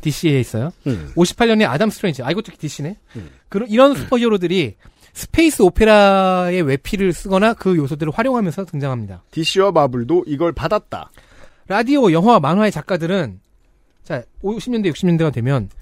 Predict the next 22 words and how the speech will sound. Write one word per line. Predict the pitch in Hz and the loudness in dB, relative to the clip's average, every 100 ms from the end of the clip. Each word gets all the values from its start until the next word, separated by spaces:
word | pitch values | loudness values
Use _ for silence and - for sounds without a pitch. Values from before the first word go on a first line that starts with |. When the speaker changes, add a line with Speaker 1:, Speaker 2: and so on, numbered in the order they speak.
| - | -14
Speaker 1:
자기들이 | - 170 196 180 | -6 -2 2 2
어릴 | 117 143 180 | 2 -2 -4
때 | - 170 | -4 -4
혹은 | 147 175 170 | -4 -4 -6
젊을 | 131 170 202 | -2 -2 0
때 | 202 | 0
읽었던 | 147 135 147 165 160 147 117 _ _ _ _ _ _ | -2 -4 -6 -4 -2 -4 -8 _ _ _ _ _ _
그 | - 220 208 | 0 0 0
소설들에서 | 190 202 226 196 190 175 170 | 0 2 2 0 -4 -2 -4
아이디어를 | 110 143 165 147 | -4 -4 -4 -4
얻었는데 | 113 117 117 107 143 113 - _ _ _ _ _ | -4 -6 -8 -8 -8 -10 -12 _ _ _ _ _
커서 | 302 285 | -6 -6
다시 | 185 165 | -6 -4
들춰보니까 | 156 147 175 160 139 170 139 | -2 0 0 0 -2 -4 -4
모티브의 | 110 156 - 226 233 | -2 -6 -4 0 4
원전으로 | 180 131 147 175 196 190 | 4 2 0 2 2 0
삼았다고 | 185 233 226 214 196 | 0 -4 -2 -2 -2
자랑스럽게 | - 165 254 262 262 233 | -2 -2 0 0 -2 -2
말하기가 | 165 208 233 233 | -2 -2 -2 -4
좀 | 226 247 | -2 -2
뭐한 | 175 202 247 | 2 2 2
거예요. | 208 113 | 0 -2